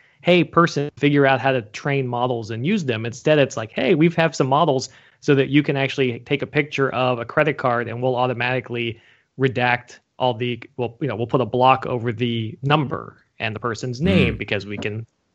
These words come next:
Speaker 1: tell it's a credit card or a social security card." So just a lot of really interesting machine learning services,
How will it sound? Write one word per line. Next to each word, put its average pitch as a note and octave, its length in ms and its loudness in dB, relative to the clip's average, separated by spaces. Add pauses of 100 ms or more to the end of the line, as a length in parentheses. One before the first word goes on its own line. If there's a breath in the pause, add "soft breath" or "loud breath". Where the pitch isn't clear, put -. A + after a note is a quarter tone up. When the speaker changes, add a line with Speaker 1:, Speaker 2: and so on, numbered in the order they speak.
(180)
Speaker 1:
tell A2 220 -2
it's A#2 120 -4
a C#3+ 40 -2
credit G#3 260 0
card G2+ 260 0
or G2+ 60 -6
a A2 60 -6
social B2+ 280 -2
security D3+ 380 4
card." A2 360 -2 (260 loud breath)
So F3 200 6
just A#3+ 160 4
a B3 40 0
lot F#3 180 8
of E3 60 6
really D#3 200 6
interesting C#3 400 0
machine A2 320 -4
learning C#3+ 300 4
services, A#2+ 680 0